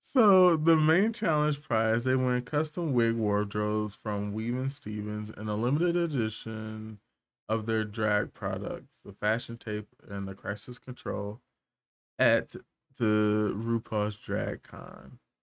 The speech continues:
Um, Alyssa and Detox are declared safe.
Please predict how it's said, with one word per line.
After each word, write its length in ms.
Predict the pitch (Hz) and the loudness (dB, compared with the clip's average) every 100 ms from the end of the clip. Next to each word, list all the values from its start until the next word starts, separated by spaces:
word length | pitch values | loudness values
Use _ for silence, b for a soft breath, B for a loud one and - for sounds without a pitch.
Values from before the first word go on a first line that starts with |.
| _ _ _ _ _ - | _ _ _ _ _ -4
Um, 420 | 143 147 147 147 b b b _ - - | 0 0 -2 -4 b b b _ -20 0
Alyssa 720 | 131 127 120 143 - 202 202 | 6 8 8 6 4 2 4
and 160 | 170 170 | 2 4
Detox 580 | 147 143 147 139 139 - | 4 4 2 2 2 2
are 140 | 113 | 2
declared 560 | 117 123 - 123 123 - | 2 -2 0 2 2 -2
safe. 680 | - 117 95 101 131 - | -4 0 2 2 -4 -8